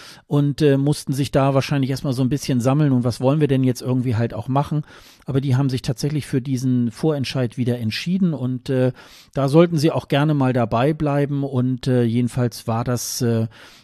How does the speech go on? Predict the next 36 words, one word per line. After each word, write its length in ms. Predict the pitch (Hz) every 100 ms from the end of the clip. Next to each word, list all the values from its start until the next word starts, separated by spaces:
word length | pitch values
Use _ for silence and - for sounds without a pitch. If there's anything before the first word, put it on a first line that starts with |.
| -
war 140 | 117
das 200 | 127 -
auch 200 | 131 -
eine 240 | - 123 117
sehr 320 | 107 117 110
runde 560 | 107 120 131 143 131 123
und, 360 | 117 113 110
äh, 200 | 110 110 104
sehr, 420 | - 107 104 104
sehr 220 | - 110
gute 320 | - 117 113
und 280 | 113 107 104
interessante 640 | - 117 - 113 107 104 101
Sache. 300 | 98 - 107 -
Hast 200 | - 143
du 60 | 196
da 140 | 170
in 80 | 165
irgendeiner 480 | 139 165 170 151 156
Form 380 | - 151 165 160
noch 240 | 151 104
was, 260 | 151 - -
äh, 300 | 143 143 135
von 260 | - 143
dem 160 | 139 139
Vorentscheid 600 | - 143 135 - 135 -
gesehen 440 | 127 123 139 190
oder 300 | 151 127 123
von 200 | - 135
den, 220 | 120 120 123 - _
von 180 | _ 123
den 140 | 113 110
Songs 460 | - 151 190 -
oder 220 | 135 127
was, 280 | 123 - -
äh, 320 | 135 123 120